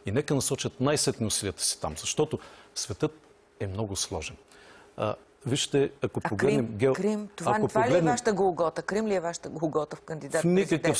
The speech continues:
Speaker 1: случай.
Speaker 2: кампания?
Speaker 1: Те е Голготата, ето на такива хора. За тях това е България. Те асоциират България с Крим. Нека най-сетне се концентрират върху България, защото, пак казвам, а,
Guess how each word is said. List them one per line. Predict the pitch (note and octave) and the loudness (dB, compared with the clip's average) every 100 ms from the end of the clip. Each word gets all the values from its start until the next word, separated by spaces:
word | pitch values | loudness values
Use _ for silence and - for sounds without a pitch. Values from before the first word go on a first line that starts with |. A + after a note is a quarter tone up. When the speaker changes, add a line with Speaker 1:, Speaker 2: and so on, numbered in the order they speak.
| - | 2
Speaker 1:
случай. | E3 - B2+ | 2 2 0
Speaker 2:
кампания? | D2 - D#2 D3 | -2 -10 -8 2
Speaker 1:
Те | F#3 | 4
е | E3 | 4
Голготата, | D3 C3+ F3 D#3 E3+ | 2 2 2 2 0
ето | F3 F3+ | 0 -2
на | E3+ | -2
такива | E3+ - E3 | -4 -4 -2
хора. | D#3+ - - - - _ _ - | 0 0 0 0 -8 _ _ -2
За | A#2 A#2+ | -2 2
тях | F3+ F#3+ - - _ _ - | 2 2 -6 -20 _ _ 0
това | C3 C3+ D#3+ | 4 6 4
е | |
България. | A#2+ A2 G2 F#2+ D2+ | 4 4 2 0 -2
Те | - F#3+ | 0 2
асоциират | F3 - - E3 D3+ | 2 0 2 2 2
България | F#2+ G2 B2 B2 | 0 0 2 2
с | - - | 0 -2
Крим. | - G2+ - - - | -2 -4 -6 -6 0
Нека | C#3 C3 | 0 2
най-сетне | A#2 A#2+ A#2+ A#2+ | 0 0 -4 -4
се | G#2+ - | -4 -6
концентрират | - F2 - E2 C3 - - - _ _ _ _ - | -8 -8 -8 -4 -4 -4 -10 -20 _ _ _ _ -4
върху | B2+ B2 C#3 C3 - | -2 -2 -6 -10 -6
България, | - F2 G#2 F#2 | -4 -2 -2 -2
защото, | E2 - - C#3 - | -4 -6 -4 -4 -4
пак | B2+ - | -6 -2
казвам, | A2+ F#2+ - - - - - _ - - | -4 -4 -8 -18 -20 -20 -20 _ -20 -8
а, | F#2+ F#2+ | -4 -4